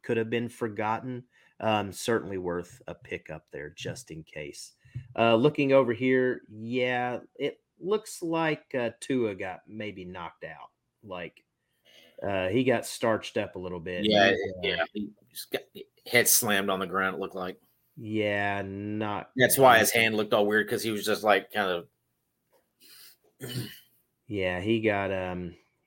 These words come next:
Speaker 1: he, yeah, he got hurt. He got hurt bad. Golly, I hate seeing it. Son of a gun, man. God, that is awful.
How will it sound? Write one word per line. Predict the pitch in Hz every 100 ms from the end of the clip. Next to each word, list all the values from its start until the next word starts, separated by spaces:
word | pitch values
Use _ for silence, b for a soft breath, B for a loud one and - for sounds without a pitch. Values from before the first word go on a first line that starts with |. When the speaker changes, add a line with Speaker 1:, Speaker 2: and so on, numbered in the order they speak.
| _ _ -
Speaker 1:
he, | 107 104 98 87
yeah, | 85 85
he | 104
got | 107 92
hurt. | 85 87 78 _ _ - _
He | - 98
got | 92 87
hurt | 90 -
bad. | 85 85 82 -
Golly, | 90 85 82 85 85
I |
hate | 85 85
seeing | - - 90 85
it. | - _ _ _ _ _ _ _ _ _ _
Son | - - 107 98
of | 82
a | 76 -
gun, | 82 82 80
man. | 78 80 80 80 - -
God, | - 90 85
that | 82
is | 69 - -
awful. | 85 80 -